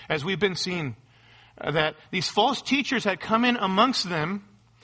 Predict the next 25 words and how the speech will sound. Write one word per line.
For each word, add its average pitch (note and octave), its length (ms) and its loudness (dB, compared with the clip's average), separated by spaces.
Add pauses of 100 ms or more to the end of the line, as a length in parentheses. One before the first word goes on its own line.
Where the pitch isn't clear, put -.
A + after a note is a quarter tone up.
(260)
and F3+ 160 0
were F3+ 220 0
adding A3+ 380 2
or F3+ 100 -2
supplementing B3+ 920 2
Christ, - 640 -2 (1040)
attacking B3+ 560 0
the C4 80 0
sufficiency A3+ 640 0
of F#3 100 0
Jesus, E3+ 760 -2 (340)
that F3 160 2
Jesus B3+ 520 0
was G#3 240 2
enough, G3+ 640 0 (220)
and F3 120 0
yet G3+ 140 0
they G#3 80 4
were F#3+ 220 2
adding C4 400 2
to - 120 -2
Christ. E3+ 320 0
They F#3+ 80 0
weren't C4 300 0
saying A#3+ 540 2